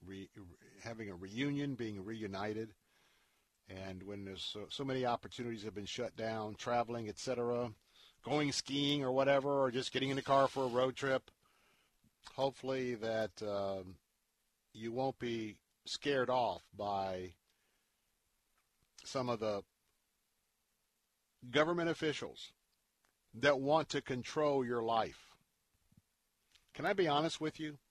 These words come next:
I'm under the authority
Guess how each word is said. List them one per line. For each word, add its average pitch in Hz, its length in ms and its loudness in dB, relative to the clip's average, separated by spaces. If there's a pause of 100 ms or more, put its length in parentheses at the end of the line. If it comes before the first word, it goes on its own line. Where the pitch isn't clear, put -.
(600)
I'm 196 300 8
under 170 520 6
the 139 180 0
authority 117 720 2